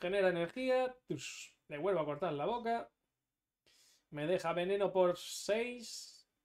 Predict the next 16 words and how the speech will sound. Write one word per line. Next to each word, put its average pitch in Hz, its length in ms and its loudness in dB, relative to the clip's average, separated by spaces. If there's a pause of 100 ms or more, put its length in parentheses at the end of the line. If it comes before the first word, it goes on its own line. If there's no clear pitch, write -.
(560)
Cuatro 180 280 -2
más 151 160 -4
dos 175 120 -2
son 143 140 -8
seis. 233 500 -10 (680)
Pero 175 200 -4
su 214 120 -2
plantita 254 440 0
está 254 220 0
casi 247 300 0
que 233 100 0
tiesa. 135 640 -4 (2250)
Paso 156 300 2
turno, 269 560 2 (240)
manitas 160 580 -4
libres. 247 680 -2